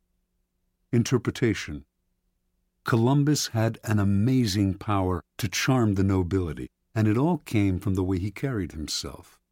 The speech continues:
He projected a sense of confidence that was completely out of proportion to his means.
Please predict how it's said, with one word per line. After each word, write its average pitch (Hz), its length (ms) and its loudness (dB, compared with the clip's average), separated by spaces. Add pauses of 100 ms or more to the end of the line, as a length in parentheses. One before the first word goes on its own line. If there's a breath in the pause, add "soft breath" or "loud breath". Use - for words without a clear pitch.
(600)
He 147 140 2
projected 151 580 0
a 107 80 -4
sense - 460 0
of 107 180 -2
confidence 92 720 -4 (200)
that 127 120 0
was 123 140 0
completely 131 680 0
out 110 140 -2
of 104 140 -4
proportion 101 720 -2
to 90 160 -6
his 87 180 -4
means. 85 640 -4